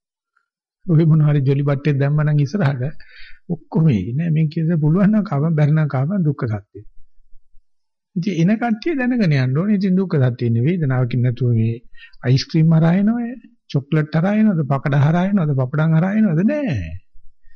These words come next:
අනිත් දවසේ දැස්සලා යන්න එන දුක්ඛ සත්‍ය මීට වැඩිය ළඟින් සමීපව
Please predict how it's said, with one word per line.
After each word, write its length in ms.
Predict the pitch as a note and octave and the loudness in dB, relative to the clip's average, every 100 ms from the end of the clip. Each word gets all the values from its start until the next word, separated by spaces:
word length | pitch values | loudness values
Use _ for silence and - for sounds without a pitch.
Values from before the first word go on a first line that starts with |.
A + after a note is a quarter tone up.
| - - - | -16 -16 -4
අනිත් 220 | C#3 D3+ | 0 0
දවසේ 280 | E3 F3+ G#3+ | 0 0 0
දැස්සලා 500 | F3 - F3+ E3+ D3 | 0 -2 0 0 2
යන්න 180 | C#3 D3+ F#4+ - - - _ _ _ _ _ _ _ _ _ - | 2 0 -4 -12 -20 -20 _ _ _ _ _ _ _ _ _ 0
එන 120 | D3 D#3+ | 2 2
දුක්ඛ 280 | D3 - F#3 | 0 0 0
සත්‍ය 260 | D3 - F#3 | 0 0 0
මීට 220 | F3 D#3+ | 2 2
වැඩිය 340 | C#3 C#3 F3+ G3+ | 0 2 0 0
ළඟින් 360 | F#3+ E3+ F#3+ B3 - | 0 0 0 -2 -6
සමීපව 480 | - D#3 D3 C#3+ | -2 2 4 2